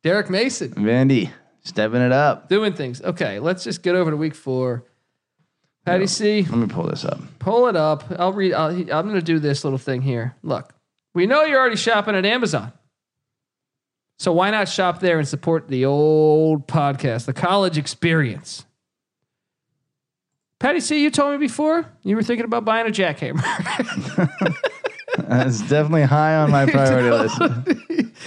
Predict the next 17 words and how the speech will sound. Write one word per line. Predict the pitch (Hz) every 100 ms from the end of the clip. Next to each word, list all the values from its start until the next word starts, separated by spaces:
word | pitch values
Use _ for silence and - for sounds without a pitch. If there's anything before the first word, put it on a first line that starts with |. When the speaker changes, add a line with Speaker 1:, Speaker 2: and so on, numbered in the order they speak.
| - -
Speaker 1:
this | 269 -
summer | 240 233 262
<laughs> | 262 226 -
you're | 233
gonna | 247 226 -
buy | 240 226
Speaker 2:
<laughs> | -
I'm |
Speaker 1:
yourself | 277 247 202 240
Speaker 2:
just | 208 165 539 - - _ 165
gonna | 165
be | 151 147
out | 151 175
there | 170 175
on | 175
the | 165
sidewalk | 135 170 165 147 143 135